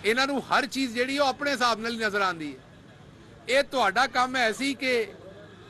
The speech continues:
उधर बहाने वाले कोलों की फड़दे सो ते इधर बहाने वाले कोलों की फड़दे सो। खान क्योंकि इन्हां गल्लां च पैंदा नहीं है, सादा बंदा है,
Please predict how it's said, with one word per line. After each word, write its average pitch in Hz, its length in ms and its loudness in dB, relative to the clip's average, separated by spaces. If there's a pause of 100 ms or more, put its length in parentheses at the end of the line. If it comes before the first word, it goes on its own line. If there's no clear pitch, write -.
उधर 269 280 4
बहाने 269 280 4
वाले 247 180 4
कोलों 254 200 0
की 247 180 -2
फड़दे 233 380 0
सो 262 120 2
ते 254 180 0
इधर 277 180 2
बहाने 240 240 2
वाले 233 160 2
कोलों 240 200 -2
की 220 160 -6
फड़दे 196 340 0
सो। 156 200 -12 (500)
खान 277 440 2
क्योंकि 277 260 -4
इन्हां 277 200 0
गल्लां 254 200 0
च 269 60 -10
पैंदा 240 320 0
नहीं 269 140 -4
है, 269 80 0
सादा 214 340 0
बंदा 214 260 -2
है, 165 120 -6